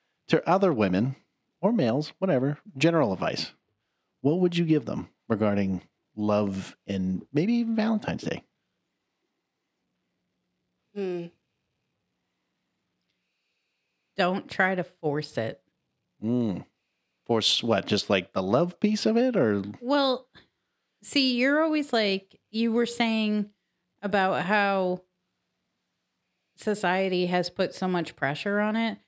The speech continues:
Speaker 1: Mm-hmm.
Speaker 3: You don't have to force it. You know, like, when you are, love somebody,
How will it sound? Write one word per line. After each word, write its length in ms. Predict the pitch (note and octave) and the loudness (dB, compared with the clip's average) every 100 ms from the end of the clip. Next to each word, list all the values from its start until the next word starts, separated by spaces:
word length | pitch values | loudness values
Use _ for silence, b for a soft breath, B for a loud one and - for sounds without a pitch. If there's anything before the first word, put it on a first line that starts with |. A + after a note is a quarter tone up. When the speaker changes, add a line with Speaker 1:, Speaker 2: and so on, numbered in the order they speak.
| _ | _
Speaker 1:
Mm-hmm. 200 | G3+ G3 | -6 -4
Speaker 3:
You 80 | A3 | -2
don't 220 | B3 C4 | -2 0
have 180 | C4+ B3+ | -2 -2
to 80 | |
force 420 | A3 - F3+ F#3+ - | -6 -2 -2 -2 -4
it. 260 | D#2 - _ - F3+ | -4 -6 _ -20 -4
You 140 | F3+ | 0
know, 260 | F#3 F#3 F#3 | 2 2 2
like, 280 | E3+ E3 | 0 0
when 180 | F3 F3+ | -2 -2
you 420 | G3 G#3+ A#3 A#3+ G#3 | 0 2 0 0 -2
are, 180 | - - _ | -4 -6 _
love 320 | F3+ F#3 F#3+ | -2 0 0
somebody, 680 | G3+ A3 G#3 G#3+ A3 A3+ | -2 -2 0 0 0 -2